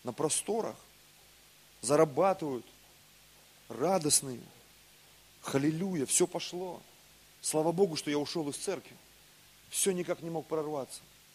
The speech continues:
И человек не догадывается, что это Бог его благословил. И что, возможно, это скоро закончится.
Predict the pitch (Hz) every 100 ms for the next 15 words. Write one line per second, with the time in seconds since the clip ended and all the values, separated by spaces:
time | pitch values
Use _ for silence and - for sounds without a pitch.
0 | - - - - - - - 127 175 170
1 | 170 185 180 - 160 165 143 202 - 147
2 | 127 127 135 - 127 135 - - - 139
3 | - - - - - - - - - -
4 | 156 196 175 180 226 196 151 143 - 180
5 | 175 190 - 226 - -